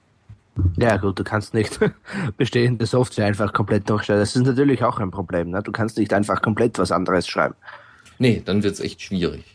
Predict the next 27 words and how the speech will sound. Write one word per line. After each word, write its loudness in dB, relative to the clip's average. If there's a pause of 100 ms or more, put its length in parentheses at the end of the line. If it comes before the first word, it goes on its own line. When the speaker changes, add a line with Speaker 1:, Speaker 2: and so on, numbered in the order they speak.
(100)
Speaker 2:
Dann -10
wird's -14
echt -4
Speaker 1:
Ja. 4
Speaker 2:
schwierig. -10 (120)
Aber -2
ich -4
glaube 2
sie-, -2
mal, 2
dass -2
sie 0
das -2
Australis-Design 0
durchaus 0
schon 0
auf -2
Elektrolysis -2
irgendwie 0
ein 0
bisschen -2
vorbereitet 0
haben, 0 (400)
dass -4
es -8
der 4
um-, 2